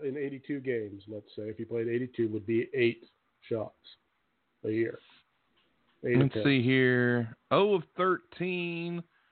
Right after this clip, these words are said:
Speaker 2: in February is what, um,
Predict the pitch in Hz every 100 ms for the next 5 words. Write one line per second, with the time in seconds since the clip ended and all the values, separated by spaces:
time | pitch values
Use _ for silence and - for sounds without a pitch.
0 | _ _ _ _ _ _ _ _ _ _
1 | 127 127 - - 180 151 127 113 101 87
2 | 80 - 64 - _ _ _ _ _ _
3 | _ _ 113 104 110 113 107 - - -
4 | _ _ _ _ - 110 107 101